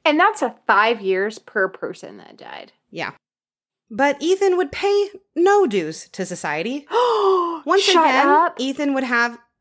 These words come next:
Speaker 2: no consequences for his actions.
Speaker 1: Oh, I will flip this table. Th-, he
Speaker 2: Judge
Speaker 1: killed four people. No, no, I'm not gonna let you finish.
Speaker 2: Judge Jean Boyd
Speaker 1: Nope.
Speaker 2: told the families of the victims that there was nothing she could do to lessen their pain.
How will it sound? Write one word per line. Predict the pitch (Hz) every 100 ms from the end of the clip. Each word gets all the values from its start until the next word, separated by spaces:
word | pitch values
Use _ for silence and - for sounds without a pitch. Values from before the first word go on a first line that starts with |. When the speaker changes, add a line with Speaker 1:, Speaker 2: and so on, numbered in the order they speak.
| -
Speaker 2:
no | 262 294 381
consequences | - 233 185 - - 151 156 220 - _
for | 208
his | 196 190
actions. | 151 151 - 175 247 247 _ _ _ _ _ _ _ _ -
Speaker 1:
Oh, | 214 196
I | 196
will | 240 196
flip | 165 - 196 196 202 -
this | 196 190
table. | - 175 175 151 143 -
Th-, | 190 185
he | 220 247 349
Speaker 2:
Judge | 302
Speaker 1:
killed | 320 254
four | - 226
people. | 214 226 220 170 - - _ 196
No, | 196 185 185 _ -
no, | 202 170 95
I'm | -
not | 190 180
gonna | 190
let | 170
you | 175 -
finish. | 175 170 - - _ _ _ _ 190
Speaker 2:
Judge | 185 233 285 285
Jean | 220 247 254
Boyd | 185 196
Speaker 1:
Nope. | 220 247
Speaker 2:
told | - 220 220 247
the | 294
families | 220 208 233 247
of | 202
the | 185
victims | 165 185 240 254 254
that | 190
there | 175
was | 175 180
nothing | 175 240 240
she | 240 220
could | 240
do | 202
to | 208
lessen | 170 170 214
their | 226
pain. | 240 185 139 240